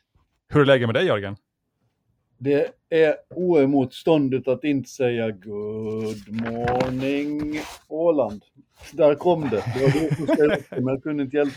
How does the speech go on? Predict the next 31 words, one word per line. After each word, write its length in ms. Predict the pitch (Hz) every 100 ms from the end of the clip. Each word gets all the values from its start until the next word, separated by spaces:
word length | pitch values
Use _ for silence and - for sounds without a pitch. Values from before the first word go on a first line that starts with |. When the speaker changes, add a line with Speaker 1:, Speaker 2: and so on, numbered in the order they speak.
| -
Speaker 2:
det. 80 | 113
Förlåt. 280 | 135 131 104 - - -
Jag 120 | 127 -
har 80 | 135
problem 380 | 135 139 139 143
med 80 | 139
Speaker 1:
Okej. 260 | 135 127 147
Speaker 2:
impulskontrollen 840 | 143 - - 120 123 123 113 104
när 200 | 104 98 _
du 160 | 117 110 _
triggar 280 | 147 127 113
mig. 180 | 90 - _ - -
Speaker 1:
Nej, 320 | 113 120 120 - _ _
det 80 | 131
var 120 | 135
inte 180 | 135 127
riktigt 520 | 151 151 - 131 -
lika 300 | 131 123 120
hög 320 | 120 123 117
inlevelse 600 | 120 120 107 104 104 107
som 220 | 107 110
Robbie 140 | 107 104 110
Williams 360 | 101 98 104 -
i, 40 |
i 500 | 101 92 110 101 101
Good 200 | 107 107
Morning 300 | 104 104 101
Vietnam, 440 | 101 101 110 98 95
men 120 | 107
okej 320 | 117 123 110
då. 140 | 101